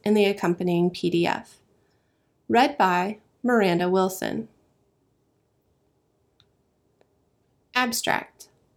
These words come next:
Have you seen any unusual weather recently? One of the changes we may see because of climate change is more severe storms in the U K.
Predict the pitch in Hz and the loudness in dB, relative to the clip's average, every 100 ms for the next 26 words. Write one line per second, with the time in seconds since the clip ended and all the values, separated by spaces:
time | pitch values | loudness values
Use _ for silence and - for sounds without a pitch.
0 | _ _ _ _ _ - 262 269 339 349 | _ _ _ _ _ -2 2 4 4 4
1 | 392 381 339 233 226 247 226 202 196 202 | 4 6 6 4 4 2 2 4 4 4
2 | 208 202 190 156 175 208 226 233 262 - | 2 2 0 0 0 0 0 0 -2 0
3 | 285 294 - _ _ _ _ _ _ _ | -2 -2 -8 _ _ _ _ _ _ _
4 | _ 254 302 392 403 - 240 214 214 208 | _ 2 4 6 4 2 2 2 4 4
5 | 208 208 202 226 262 - 190 185 185 190 | 4 4 4 4 2 0 2 2 2 0
6 | 202 185 175 - 226 240 214 - 156 160 | -2 0 -2 -2 0 0 -2 -4 -4 -2
7 | 170 - - 208 208 196 220 262 311 269 | -4 -6 -6 -2 2 4 4 2 0 2
8 | 208 208 - 170 170 170 180 - 190 185 | 2 2 0 0 2 0 -2 2 2 4
9 | 180 185 214 165 226 | 0 0 0 0 -2